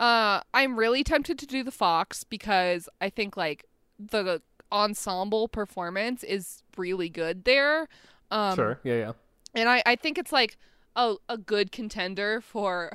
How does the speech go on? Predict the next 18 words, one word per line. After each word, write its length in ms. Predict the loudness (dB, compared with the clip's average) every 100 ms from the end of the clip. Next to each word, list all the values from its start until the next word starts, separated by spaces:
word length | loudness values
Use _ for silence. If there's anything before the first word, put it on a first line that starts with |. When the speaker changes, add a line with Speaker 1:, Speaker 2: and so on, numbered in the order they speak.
| -6
Speaker 1:
<laughs> 300 | -6 -6 -4
best 300 | -2 -2 -4
group 220 | -6 -4 0
Speaker 2:
Yes, 80 | 0
Speaker 1:
number, 320 | 2 2 0
Speaker 2:
sure. 80 | 0
Speaker 1:
honestly, 760 | -2 0 4 2 2 -2 -4 -4 _ -20 -12 -2
uh, 200 | 0 0
depending 420 | -2 -2 0 0
on 100 | -2 0
what 100 | 0
they 100 | -2
do 120 | -2
at 100 | -2
Nationals, 540 | -2 -4 -4 -6 -6
I 80 | -6
guess. 460 | -6 -8 -8 -12 -18 -20 -20 -12
Uh, 400 | -6 -4 -6 -8